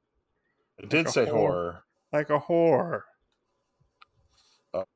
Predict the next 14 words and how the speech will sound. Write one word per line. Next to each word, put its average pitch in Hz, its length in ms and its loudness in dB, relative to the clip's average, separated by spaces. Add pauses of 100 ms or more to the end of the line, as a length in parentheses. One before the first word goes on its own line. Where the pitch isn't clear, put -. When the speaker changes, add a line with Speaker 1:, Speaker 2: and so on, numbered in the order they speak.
Speaker 1:
if - 160 -10
we're 123 120 -2
talking 131 300 2
about 107 280 2
the 101 60 0
horror 113 320 0
in 95 80 -4
my 95 120 0
life, 92 340 0
that 104 200 0
would 92 160 -6
be 87 100 -8
you, 98 200 -4
buddy. 85 440 -8